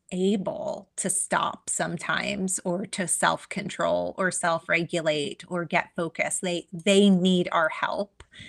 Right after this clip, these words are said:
Um, they need us to come in and put up some supports and interventions, um, and to direct them in places. I laughed when you first posed the question, though, because I wrote an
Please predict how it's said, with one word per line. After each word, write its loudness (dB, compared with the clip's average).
Um, 2
they 4
need 0
us 0
to -6
come -2
in -2
and -4
put -2
up 0
some -2
supports -4
and -6
interventions, -6
um, 2
and 0
to -4
direct -4
them 4
in 2
places. 2
I 10
laughed 8
when -4
you 0
first -2
posed -4
the -6
question, -8
though, -8
because -4
I -4
wrote -2
an -4